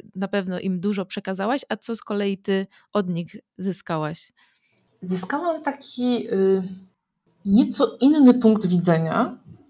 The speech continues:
Speaker 2: Ja jednak patrzę już z-, ze strony osoby, która troszeczkę w tym pracuje. Już miałam okazję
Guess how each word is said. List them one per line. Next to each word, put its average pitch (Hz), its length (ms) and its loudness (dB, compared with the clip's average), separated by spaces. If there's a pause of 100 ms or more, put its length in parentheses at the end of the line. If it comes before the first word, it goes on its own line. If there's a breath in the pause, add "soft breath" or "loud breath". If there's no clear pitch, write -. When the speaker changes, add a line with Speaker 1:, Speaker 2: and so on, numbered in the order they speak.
(520)
Speaker 2:
Ja 247 220 4
jednak 247 340 4
patrzę 247 380 6
już 220 220 6
z-, 202 240 4
ze 196 120 8
strony 214 380 4
osoby, 202 340 2
która 196 500 -2 (300)
troszeczkę 190 460 -4
w 185 100 -10
tym 175 360 0 (460)
pracuje. 180 640 -2 (840 loud breath)
Już 180 220 -2
miałam 190 300 4
okazję 175 640 0